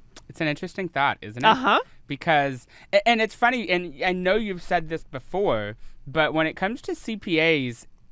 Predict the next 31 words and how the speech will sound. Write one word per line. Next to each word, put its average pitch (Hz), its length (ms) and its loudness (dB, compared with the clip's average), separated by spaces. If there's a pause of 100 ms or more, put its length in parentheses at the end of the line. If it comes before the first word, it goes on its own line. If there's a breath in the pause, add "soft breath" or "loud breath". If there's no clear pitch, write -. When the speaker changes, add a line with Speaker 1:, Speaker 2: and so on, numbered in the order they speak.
(220)
Speaker 1:
it's 156 200 -10
not, 175 520 0
it's - 200 -10
never 202 260 -2
math 131 380 0
questions. 92 720 -12
It's 120 180 -14
always 170 440 0
Speaker 2:
Yes. 247 300 2
Speaker 1:
exactly 156 320 0
what 156 180 -2
you're 139 80 -4
talking 120 380 -2
Speaker 2:
I've 214 160 -2
Speaker 1:
about. - 100 -8
Speaker 2:
said - 240 -2
that. 170 160 0
Speaker 1:
How 196 160 4
can 220 280 -4
you 214 120 -4
defend 170 480 0
this? 101 260 -6
What 160 280 2
is 196 220 -2
the 180 100 0
Speaker 2:
Mm-hmm. 160 80 0
Speaker 1:
law, 156 340 8
and 117 160 -2
how 139 120 2
you 147 140 0
can, 139 320 -2